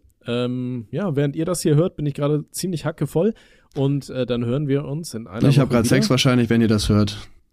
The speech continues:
Speaker 1: Aber nur mit deiner eigenen Hand. Während du ein Stück Ingwer in deinem Arschloch hast.
Speaker 2: Nee, ich werd mir, ich werd der Wand ein Umschnalldildo ranmachen und dann
Speaker 1: Hm.
Speaker 2: guck ich mal, was geht.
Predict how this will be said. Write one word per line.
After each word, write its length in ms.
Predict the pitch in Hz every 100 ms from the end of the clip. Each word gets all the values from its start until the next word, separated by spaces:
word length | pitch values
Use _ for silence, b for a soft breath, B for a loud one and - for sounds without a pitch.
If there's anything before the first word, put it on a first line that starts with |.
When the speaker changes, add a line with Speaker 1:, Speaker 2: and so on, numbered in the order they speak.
| - - - _ _
Speaker 1:
Aber 200 | 123 117
nur 100 | 131
mit 120 | 123
deiner 160 | 120 113
eigenen 260 | 113 104 101
Hand. 260 | 95 - _ _ -
Während 280 | 123 127
du 160 | 120 117
ein 200 | 107 113
Stück 480 | 110 - - 139 - - _ _
Ingwer 300 | 175 202 165
in 80 | 131
deinem 180 | 131 113
Arschloch 380 | 107 - 98
hast. 220 | 101 - _ _
Speaker 2:
Nee, 540 | - - 120 127 123 139
ich 160 | 131
werd 200 | 113 127
mir, 480 | 131 123 120 123 117 104
ich 100 | -
werd 140 | 143
der 160 | 127 113
Wand 180 | 147
ein 80 | 139
Umschnalldildo 640 | 127 147 117 101 95 104 98
ranmachen 480 | 101 104 107 127
und 120 | 101 101
dann 260 | 95 92
Speaker 1:
Hm. 320 | 87 247 143 101
Speaker 2:
guck 160 | 107
ich 100 | 95
mal, 120 | 101
was 140 | 85 -
geht. 280 | 87 98